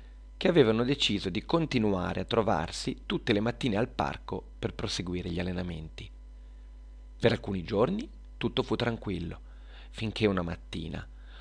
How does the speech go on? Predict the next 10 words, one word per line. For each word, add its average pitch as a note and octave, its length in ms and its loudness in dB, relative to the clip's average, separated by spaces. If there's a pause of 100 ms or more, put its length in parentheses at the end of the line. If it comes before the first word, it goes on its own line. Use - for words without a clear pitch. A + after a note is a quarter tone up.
(200)
proprio C3 380 4
mentre A2 440 4
erano G#2+ 460 4
tutte D3+ 300 4
impegnatissime G#2 960 0
a - 40 -10
controllare F2+ 640 0
i F#2 40 -2
propri - 300 -4
poteri, G2 500 -4